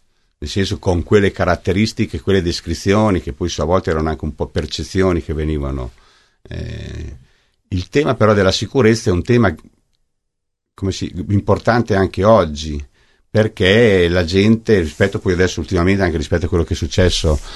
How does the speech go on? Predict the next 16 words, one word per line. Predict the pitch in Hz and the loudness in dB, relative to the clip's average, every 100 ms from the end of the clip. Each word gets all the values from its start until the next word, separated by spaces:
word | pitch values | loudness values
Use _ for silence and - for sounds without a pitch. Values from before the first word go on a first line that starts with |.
| - - | -10 -2
a | 85 | 0
Parigi | 87 87 95 85 76 | 2 2 0 -2 -4
in | 78 | -6
queste, | 76 82 - 80 | -4 -6 -4 -6
in | 80 73 | -4 -6
queste | 85 - 87 | -10 -6 -4
ultime | 90 87 82 | -4 -4 -6
settimane, | - 80 101 92 90 104 107 95 - - _ | -8 -6 -2 0 0 2 0 -2 -4 -20 _
eh, | - 82 80 78 73 73 76 73 73 | -12 -8 -6 -6 -8 -8 -8 -10 -8
ha | - - | -8 -8
cresciuto | - 87 - 117 110 - 87 | -6 -6 0 2 2 2 0
ed | 87 | 2
ha | 95 | 4
aumentato, | 92 90 92 113 98 80 78 | 4 2 2 2 2 0 -4
insomma, | 82 - 85 80 80 | -8 -6 -6 -6 -4
la, | 82 80 | -2 -2